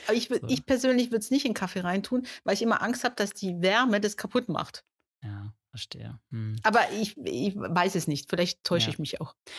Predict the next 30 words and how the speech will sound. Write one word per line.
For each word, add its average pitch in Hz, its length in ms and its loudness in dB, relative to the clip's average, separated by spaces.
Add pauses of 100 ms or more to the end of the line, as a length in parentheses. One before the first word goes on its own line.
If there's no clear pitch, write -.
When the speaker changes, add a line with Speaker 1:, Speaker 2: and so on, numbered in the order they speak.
(160)
Speaker 2:
Ich - 120 0
glaube 151 200 2
tatsächlich, 151 500 0
dass 135 200 0
man 131 200 2
das 120 320 -4
darf, 127 440 0
weil 127 160 0
es 117 160 -4
nicht 127 480 0
zersetzt 107 720 -6
wird. 120 500 -4 (180)
Zumindest 131 440 0
bei 135 140 2
so 131 100 2
dem 131 160 0
klassischen 156 440 0
Rinderkollagen. 123 800 0
Das 147 100 -2
ist - 40 0
nämlich 151 200 2
ja 151 80 0
auch 196 120 -2
so 208 100 -4
ein 156 60 0
bisschen 120 260 0
die 110 160 0
Speaker 1:
Genau. 170 220 4
Speaker 2:
Frage, 135 320 0
Speaker 1:
Mhm. 208 220 2